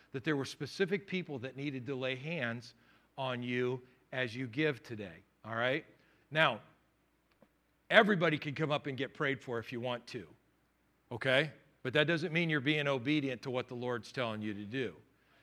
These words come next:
So I want you to be obedient and listen to the Lord.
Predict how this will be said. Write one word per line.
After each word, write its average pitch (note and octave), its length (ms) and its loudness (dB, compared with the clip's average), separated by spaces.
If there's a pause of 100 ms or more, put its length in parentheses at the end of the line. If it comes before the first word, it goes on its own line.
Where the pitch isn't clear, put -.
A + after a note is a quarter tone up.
(300)
So D3+ 320 4
I D3 240 6
want F#3+ 240 2
you E3 100 0
to D#3 60 0
be D3 200 0
obedient C3+ 720 -2 (460)
and C3 220 -6
listen A#2+ 300 -6
to C3+ 160 -8
the B2+ 80 -6
Lord. F3+ 340 -6